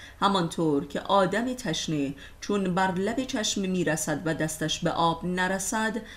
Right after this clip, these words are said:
آتشش دو صد چندان می‌یابد و بدون دیدن آب تاب تحملش بیشتر است. پسران کافر یعقوب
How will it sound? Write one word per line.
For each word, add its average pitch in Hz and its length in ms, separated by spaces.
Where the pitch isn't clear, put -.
آتشش 190 680
دو 196 120
صد 156 380
چندان 147 460
می‌یابد 143 600
و 202 80
بدون 240 320
دیدن 147 480
آب 220 340
تاب 240 400
تحملش 165 800
بیشتر - 480
است. - 360
پسران 165 480
کافر 170 420
یعقوب 170 680